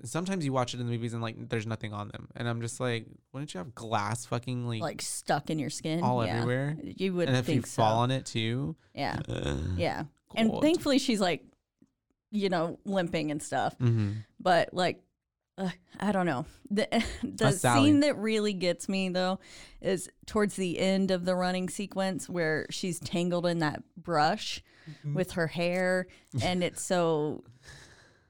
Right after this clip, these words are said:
Speaker 2: and he's, like, having to chop through it, and I'm
Speaker 1: Yeah.
Speaker 2: like,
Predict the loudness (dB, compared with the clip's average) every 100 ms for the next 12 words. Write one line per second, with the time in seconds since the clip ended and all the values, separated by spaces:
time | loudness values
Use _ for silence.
0 | -2 0 2 2 2 2 2 2 0 -2
1 | 0 0 0 0 4 6 8 6 4 0
2 | 4 6 6 4 0